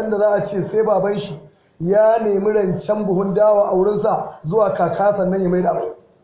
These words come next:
Abin kunya ne. Me amfaninka? Ga mahaifinka yana cikin takura.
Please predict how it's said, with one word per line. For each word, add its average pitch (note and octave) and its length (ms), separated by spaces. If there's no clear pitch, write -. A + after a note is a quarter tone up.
Abin A3+ 220
kunya B3 240
ne. - 120
Me F#3+ 100
amfaninka? F#3+ 840
Ga F#3 120
mahaifinka A3 480
yana G3+ 220
cikin G#3+ 200
takura. G#3 500